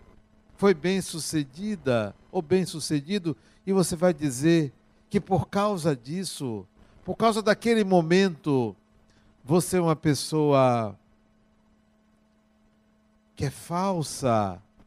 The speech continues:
que é uma pessoa que mente, que não tem valor? De forma alguma.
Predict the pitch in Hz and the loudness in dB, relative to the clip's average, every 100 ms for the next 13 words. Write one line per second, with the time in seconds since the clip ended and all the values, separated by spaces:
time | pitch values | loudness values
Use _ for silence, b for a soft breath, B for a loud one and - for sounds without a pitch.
0 | _ _ - - - _ _ _ _ _ | _ _ -20 -20 -20 _ _ _ _ _
1 | _ _ _ _ _ _ - 202 202 190 | _ _ _ _ _ _ 6 8 8 6
2 | 190 165 - 180 175 160 147 135 117 98 | 6 6 4 4 8 8 8 4 0 -6
3 | _ _ _ _ _ _ - 156 135 160 | _ _ _ _ _ _ -4 -4 2 4
4 | 185 180 156 - 127 113 98 87 _ _ | 4 2 -6 -10 -6 -4 -4 -10 _ _
5 | _ - - - - - _ _ _ _ | _ -20 -20 -20 -20 -20 _ _ _ _
6 | _ _ _ _ _ _ _ _ _ _ | _ _ _ _ _ _ _ _ _ _
7 | _ _ _ _ _ _ _ _ _ - | _ _ _ _ _ _ _ _ _ -2
8 | 196 196 170 - 196 185 151 143 139 190 | 0 0 -2 2 4 4 2 2 4 4
9 | 208 - - - - _ _ _ - 185 | 2 0 -20 -20 -20 _ _ _ -14 -12
10 | - 180 160 170 156 190 185 151 | -8 -6 -4 -4 -6 -10 -4 -2